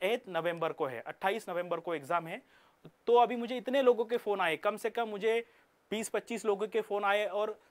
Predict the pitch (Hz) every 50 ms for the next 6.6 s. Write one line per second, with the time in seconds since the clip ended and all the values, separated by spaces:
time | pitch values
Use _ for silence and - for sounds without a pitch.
0 | _ - - - 214 226 226 220 254 240 220 202 190 208 214 208 196 185 196 190
1 | - 208 185 175 170 190 185 175 160 - 196 180 185 180 - 220 175 - 226 240
2 | 240 208 180 196 208 233 233 - - - - - _ - 196 185 - 220 240 262
3 | 262 262 - 220 220 220 202 214 214 220 220 233 240 220 202 - - - 226 196
4 | 208 185 185 190 190 202 170 180 170 - 180 151 - 135 120 107 - _ _ _
5 | _ _ - 214 220 226 269 220 208 208 - 254 214 226 214 240 247 233 254 233
6 | 254 254 190 196 214 233 226 277 285 262 -